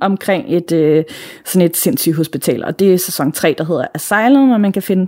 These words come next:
på Disney Plus. Og også på Disney Plus kan man nu finde The Boogeyman, øhm, som vi snakkede om, øh, i,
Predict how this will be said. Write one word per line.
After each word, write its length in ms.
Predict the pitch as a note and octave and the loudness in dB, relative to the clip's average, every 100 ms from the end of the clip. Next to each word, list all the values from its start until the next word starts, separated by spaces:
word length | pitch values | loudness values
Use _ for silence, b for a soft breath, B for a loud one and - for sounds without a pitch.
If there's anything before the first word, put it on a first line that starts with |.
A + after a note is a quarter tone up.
| - | -4
på 80 | F3+ | -6
Disney 340 | F#3+ F#3+ F#3 | -2 0 0
Plus. 400 | - - - - - B B B B B E3+ | -2 -6 -8 -10 -16 B B B B B 0
Og 300 | F3 F3+ - | 2 2 0
også 300 | D#3+ E3+ A#3+ | 0 2 0
på 120 | C#4 | 0
Disney 320 | B3 B3+ C#4 | 0 2 0
Plus 240 | C4+ C4+ - | 2 0 0
kan 380 | - - B3 - | -8 -2 0 2
man 120 | A#3+ | 2
nu 120 | A3 | 2
finde 300 | G#3+ G#3 G#3+ G3 | 2 2 2 2
The 60 | |
Boogeyman, 760 | F3 G#3 A3+ C4+ B3 A#3 A#3+ B3+ B B - | -2 -2 4 6 6 6 4 4 B B 0
øhm, 540 | G3 F#3+ F3+ F3+ F3 E3+ | 2 4 4 2 2 0
som 180 | F#3+ F3+ | 0 -2
vi 40 | |
snakkede 480 | E3+ F#3 F#3 G#3+ G#3+ | 0 0 2 2 2
om, 240 | E3+ F#3 - - | 2 0 -4 -2
øh, 840 | F3 E3 D#3 C#3+ B2 A#2+ G2 G2 - - | 2 2 2 0 0 0 0 -2 -2 -2
i, 420 | E3+ C#3+ B2 G#2 | 0 2 0 -2